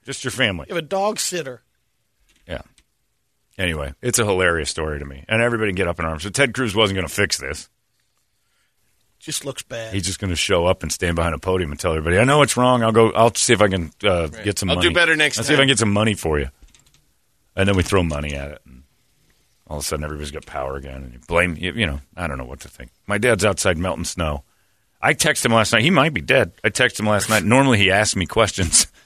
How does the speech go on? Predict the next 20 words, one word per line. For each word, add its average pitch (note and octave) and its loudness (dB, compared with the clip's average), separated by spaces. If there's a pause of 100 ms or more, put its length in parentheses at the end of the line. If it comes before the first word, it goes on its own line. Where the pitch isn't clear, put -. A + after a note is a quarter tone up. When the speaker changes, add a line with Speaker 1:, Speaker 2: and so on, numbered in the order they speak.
(100)
Speaker 1:
<laughs> - -20
or F#2 2
I F#2+ 4
ask - 0
him A2 0
questions, E2+ 0
and F2 -6
I E2+ -6
get E2+ -6
an D#2+ -6
answer, F2+ -6
and D#2+ -6
I D2+ -6
text F2+ -2
him, F2 -4
like, D#2+ -2
"You E2+ -2
got F#2 0
water A#2 4
yet?" C#3+ 2